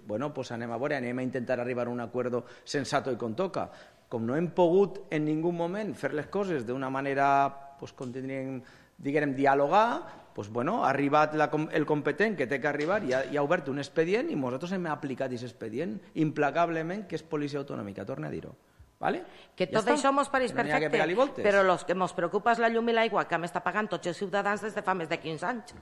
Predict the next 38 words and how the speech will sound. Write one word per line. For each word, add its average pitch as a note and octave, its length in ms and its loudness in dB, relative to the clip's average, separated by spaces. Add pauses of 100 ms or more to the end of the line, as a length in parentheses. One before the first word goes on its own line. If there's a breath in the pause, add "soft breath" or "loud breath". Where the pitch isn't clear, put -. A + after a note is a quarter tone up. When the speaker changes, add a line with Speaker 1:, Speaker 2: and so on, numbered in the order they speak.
(220)
Speaker 1:
Pues C#3 140 2
ja B2 100 4
li B2 140 6
reclamarà, B2 500 4
no C4 140 0
se A3+ 80 2
preocupe, F3 400 2
els - 80 -6
tres F#3+ 160 0
ja B3 80 2
s'arruïna D#3+ 480 2
del D3+ 160 -2
tot. - 240 -4
No E3 60 -2
sé, - 160 -2
Speaker 2:
Això F#3 160 4
ho - 20 4
Speaker 1:
vull F#3 160 8
dir F#3+ 80 10
Speaker 2:
tindran G#3+ 80 8
Speaker 1:
jo E3 80 8
Speaker 2:
que A#3 140 2
reclamar B3+ 340 4
a A3 80 4
l'Ajuntament F3 500 0
de D#3+ 60 0
Vila-real, D3 480 2
que - 80 2
Speaker 1:
Va, D3 80 8
Speaker 2:
és - 60 4
el - 20 0
que B2 80 2
Speaker 1:
això E3 80 8
ho F#3+ 40 10
Speaker 2:
ha A#3 100 8
Speaker 1:
diu C4+ 80 8
Speaker 2:
passat, - 20 8
no? A3+ 80 10